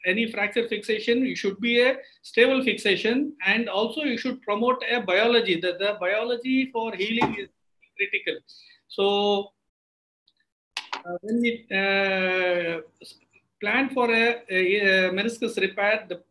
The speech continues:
positioning of the patient is again very critical. So, uh, when you are, uh, using a leg holder, the, uh, repair of lateral meniscus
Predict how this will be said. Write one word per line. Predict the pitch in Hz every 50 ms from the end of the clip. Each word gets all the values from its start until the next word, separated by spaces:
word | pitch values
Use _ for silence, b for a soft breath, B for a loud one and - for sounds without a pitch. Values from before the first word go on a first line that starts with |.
| _ _ _ _
positioning | 190 190 185 247 233 - 269 240 247 247 240
of | 226 180
the | 190 180
patient | - - 202 208 208 - 233 226 220
is | 214 190 180
again | 170 160 180 202 220 233 233
very | 196 196 202 220
critical. | 220 - 202 196 196 214 214 - - 226 226 226 B B B B B B B B
So, | - 190 185 190 196 190 190 190 190
uh, | 185 180 180 180 180 - - _ _
when | 185 202 208
you | 220 220 214
are, | 214 214 202 196 196 b b b b b 170
uh, | 170
using | 175 175 196 226 240 233 285 262 262 240
a |
leg | 208 185 196 226 240 233
holder, | 214 226 226 226 226 220 220 226 226 233 233 233 - _
the, | 165 190 196 196 196 202 202 202 196 196 196 185 - _ _ 170
uh, | 175 170 170 170 175 196 208 190 185 180 180 180
repair | 175 185 185 240 240 254 247
of | 233 226 190
lateral | 180 185 208 220 240 233
meniscus | 220 208 202 220 214 - - - 220 220